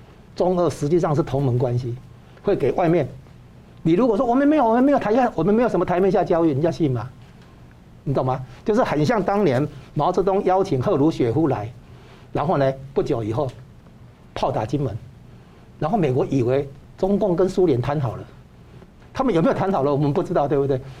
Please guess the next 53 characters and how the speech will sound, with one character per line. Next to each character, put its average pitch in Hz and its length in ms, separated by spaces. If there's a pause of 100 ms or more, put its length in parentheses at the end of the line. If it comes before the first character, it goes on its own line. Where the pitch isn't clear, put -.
然 175 120
后 - 80
后 226 200
来 170 80
发 208 160
现， 196 140
呃， 208 240 (460)
赫 - 180
鲁 175 100
晓 135 160
夫 156 100
发 165 180
现 160 100
被 143 140
骗， 131 240 (420)
因 202 80
为 220 80
等 139 140
于 - 20
是 185 80
造 190 180
成 135 140
这 196 80
个 156 80
印 175 180
象， 131 240
哦， 202 220
你 143 80
们 147 140
谈 175 180
好 170 100
了， 123 160
呃， 165 140 (240)
你 165 80
们 170 140
碰 226 180
面 208 160
了， 151 80
然 147 100
后 180 80
之 190 120
后 175 100
你 127 60
就 147 160 (400)
动 175 120
手 127 180
那 143 80
个 135 100
开 156 200
炮， 180 240
对 139 120
不 127 40
对？ 127 120